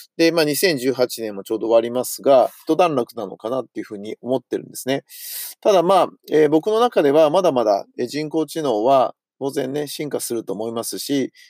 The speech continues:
えー、興味を持っている分野なので、いろいろまたね、一日一本ペースで、えー、お話をしていきたいと思うんですが、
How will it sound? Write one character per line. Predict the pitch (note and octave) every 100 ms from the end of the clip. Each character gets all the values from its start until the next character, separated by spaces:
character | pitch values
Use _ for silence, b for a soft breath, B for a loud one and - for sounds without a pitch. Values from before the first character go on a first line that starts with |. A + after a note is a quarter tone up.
| _
え | C#3+ C#3
ー、 |
興 | C3 F3
味 | C3+
を | A2+
持 | B2+
っ |
て | - A2+
い |
る | A2 A2+
分 | A#2+ A2+
野 | G2
な | G2+
の | G2
で、 | A#2 C3+ - b b -
い | C#3
ろ | D3
い |
ろ | C#3+
ま | C#3
た | C3 C#3
ね、 | D3
一 | - C3+
日 | C3 B2+
一 |
本 | - B2+ A2+
ペ | C#3+
ー |
ス | A2+ -
で、 | A#2+ -
え | A2+
ー、 |
お |
話 | G2+ A#2 A2+
を | A#2+
し | -
て | A#2
い |
き | -
た | C3+
い | A#2
と | G#2
思 | G#2+
う |
ん | F2
で | -
す | -
が、 | C3 C#3